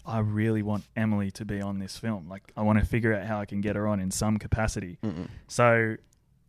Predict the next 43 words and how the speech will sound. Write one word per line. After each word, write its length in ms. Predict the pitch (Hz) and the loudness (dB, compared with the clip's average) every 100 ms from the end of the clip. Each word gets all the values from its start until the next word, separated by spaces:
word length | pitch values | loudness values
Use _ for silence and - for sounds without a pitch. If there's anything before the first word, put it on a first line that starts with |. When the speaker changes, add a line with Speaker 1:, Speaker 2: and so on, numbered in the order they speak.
| _ | _
Speaker 1:
I've 140 | - 110 | -8 -6
written 180 | 127 139 | -4 0
a 40 | |
little 160 | 139 143 | 2 6
role 220 | 127 135 | 6 6
for 100 | 135 | 2
Emily, 420 | 120 117 143 165 | 0 2 2 2
and 140 | 135 113 | 0 2
Emily's 300 | 120 120 - | 6 4 4
come 180 | 120 | 4
on 80 | 123 | 4
board 340 | 110 104 139 180 | 4 4 4 0
as 120 | 123 311 | 2 8
Speaker 2:
What? 240 | - 285 | 12 12
Speaker 1:
well. 80 | 190 - 147 | 8 2 6
Yeah, 240 | 135 127 | 10 8
she, 440 | 107 - 127 120 120 _ _ - - | 6 2 2 0 -4 _ _ -20 -2
um, 580 | 127 117 113 104 95 95 _ - - | 2 4 2 0 -2 -6 _ -20 -8
I 80 | 117 | -2
sent 240 | 113 135 131 | 4 6 8
her 100 | 120 | 6
the 80 | |
script 460 | 107 - 127 120 - | 2 2 2 2 6
Speaker 2:
<laughs> 640 | - - - - 988 988 | 6 6 4 8 10 10
Speaker 1:
with, 160 | 135 131 719 - - - | 8 8 10 10 10 8
with 120 | 139 143 | 4 8
her 180 | 151 | 10
part 320 | - 127 139 147 | 10 10 12 12
in 100 | 131 | 8
it, 120 | 120 | 6
and 100 | 370 | 8
Speaker 2:
No 200 | 381 339 | 12 12
Speaker 1:
she's 140 | 330 320 | 12 10
Speaker 2:
way! 640 | 285 269 320 285 202 147 127 | 12 12 12 12 10 6 2
Speaker 1:
like, 100 | - | -4
"Fuck 320 | - 160 - | 2 2 6
yeah, 180 | 135 110 | 6 6
like, 220 | 123 139 | 4 4
I'm 120 | 135 | 4
keen." 360 | 151 160 139 107 | 8 8 8 6
I 80 | 131 | 4
was 140 | 139 | 6
like, 160 | 143 | 4